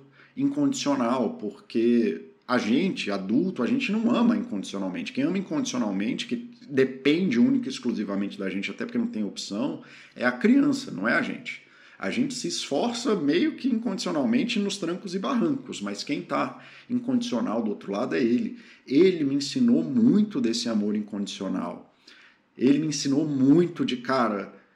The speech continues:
a gente tem que se esforçar. E n-, na relação com ele, eu tive que, muito mais do que com os meus pacientes, inclusive,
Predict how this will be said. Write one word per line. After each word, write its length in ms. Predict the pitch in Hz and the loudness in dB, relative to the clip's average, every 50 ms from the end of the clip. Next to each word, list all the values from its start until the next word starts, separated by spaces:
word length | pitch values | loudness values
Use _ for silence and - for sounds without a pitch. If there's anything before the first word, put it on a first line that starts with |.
| _ _ - | _ _ -6
a 100 | - 107 | -6 -2
gente 300 | - 131 135 120 - - | -2 -2 -4 -4 -8 -2
tem 220 | - 135 143 143 | 2 2 2 2
que 100 | - - | 0 -4
se 120 | - - | -6 -4
esforçar. 960 | 143 139 - - - 151 139 139 - - - - - 120 117 120 117 107 - - | -4 -4 -6 -4 -2 -2 -2 -2 -6 -10 -10 -6 -2 0 2 2 0 -2 -4 -4
E 80 | 117 113 | 0 2
n-, 220 | 117 120 127 120 - | 2 2 2 0 -2
na 280 | 110 117 120 135 139 143 | 0 2 2 2 2 0
relação 500 | 131 135 151 147 143 - - 151 156 156 | 0 0 0 0 0 0 -2 -4 -4 -4
com 420 | - - 139 165 196 196 180 143 | -6 -4 -2 -2 0 2 2 4
ele, 360 | 117 120 156 165 151 127 117 | 6 6 4 4 4 2 2
eu 140 | 113 113 120 - | 4 2 0 -2
tive 280 | - - 139 139 - | -2 0 0 0 -2
que, 120 | - - 151 | -4 -4 2
muito 300 | 160 208 277 - - 285 | 6 6 6 6 4 2
mais 220 | 214 165 185 196 | 2 2 2 0
do 60 | - | 0
que 100 | - 185 | -4 -4
com 100 | - - | -4 -4
os 100 | 160 127 | -6 -4
meus 180 | 131 156 151 - | -4 -6 -6 -6
pacientes, 440 | - 156 143 - 131 127 123 120 120 | -6 -6 -6 -2 0 0 0 0 -4
inclusive, 560 | 101 - 101 101 92 85 92 98 98 95 | -8 -8 -8 -8 -8 -6 -6 -6 -8 -8